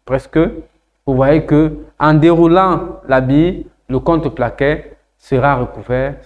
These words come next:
ou bien le panneau latté sera recouvert sans souci. Alors, en guise de résumé, chaque méthode d'obtention possède des contraintes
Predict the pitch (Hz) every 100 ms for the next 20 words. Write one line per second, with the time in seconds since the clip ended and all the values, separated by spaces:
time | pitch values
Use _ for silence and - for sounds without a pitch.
0 | _ 139 127 131 123 110 123 113 - 123
1 | - 113 120 107 - 117 127 - - -
2 | 143 - - - _ _ _ _ _ _
3 | _ _ _ _ _ _ _ _ _ _
4 | _ _ _ _ _ _ _ _ _ _
5 | _ _ _ _ _ _ _ _ _ _
6 | _ _ _ _ _ _ 165 170 151 127
7 | - - _ _ _ 175 185 254 226 190
8 | 170 160 175 240 294 - _ _ _ _
9 | _ _ _ - - 302 302 - - 254
10 | 208 - 220 214 214 - 175 170 - -
11 | 185 190 247 - _ _ _ _ _ -
12 | 175 175 220 226 208 165 156 151 143 139
13 | 160 160 185 190